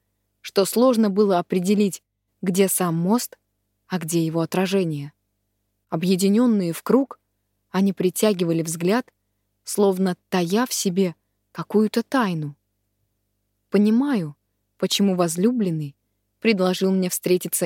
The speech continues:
именно здесь. Я хотела подойти ближе, но не успела. Под мостом, в самом центре круга,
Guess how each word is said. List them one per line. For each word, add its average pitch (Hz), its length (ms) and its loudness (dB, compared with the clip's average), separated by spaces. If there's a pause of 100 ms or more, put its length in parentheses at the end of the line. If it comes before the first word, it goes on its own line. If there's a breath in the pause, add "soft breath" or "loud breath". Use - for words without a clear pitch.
именно 175 380 -2
здесь. 175 440 -4 (2250)
Я 180 120 0
хотела 185 400 2
подойти 180 420 0
ближе, 185 420 0 (680)
но 175 140 -2
не 180 120 0
успела. 180 560 0 (680)
Под 175 140 2
мостом, 180 520 0 (560)
в - 80 -6
самом 202 380 2
центре 208 420 2
круга, 202 440 2